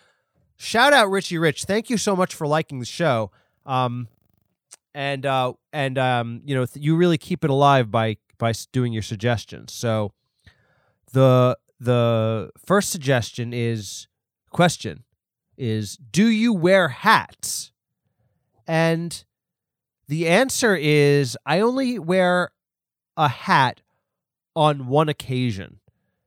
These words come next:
And that is in the summer when I go out to do plein air painting, or if I'm just going out to take a walk, I wear a gigantic, uh, like a Tilly hat, s-,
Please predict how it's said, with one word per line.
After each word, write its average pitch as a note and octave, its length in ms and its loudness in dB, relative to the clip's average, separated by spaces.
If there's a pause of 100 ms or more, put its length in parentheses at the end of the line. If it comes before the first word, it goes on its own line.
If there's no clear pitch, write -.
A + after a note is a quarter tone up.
(400)
And B2 360 -2
that D3 360 0
is C#3+ 580 0 (880)
in E3+ 120 -2
the A#3 80 0
summer G#2+ 540 -2 (680)
when C#3+ 300 0
I D3 160 2
go D3 240 4
out D#3+ 280 4
to D3 180 -4
do C3 240 -2
plein D3 440 -6
air D3 180 0
painting, A2+ 560 -8
or C#4 340 6
if A3 220 0
I'm G3+ 160 -2
just G3 260 -4
going F3+ 320 0
out E3 300 0
to - 120 -8
take D#3 300 -10
a D3+ 60 -2
walk, B2+ 480 0 (640)
I F#3 200 2
wear F3+ 540 2
a C#3+ 100 -2
gigantic, C#3 1300 -4 (280)
uh, A#2+ 340 -2
like A#2 200 -4
a A#2 60 -10
Tilly D#3 460 -6
hat, G3+ 320 -2 (120)
s-, - 120 -14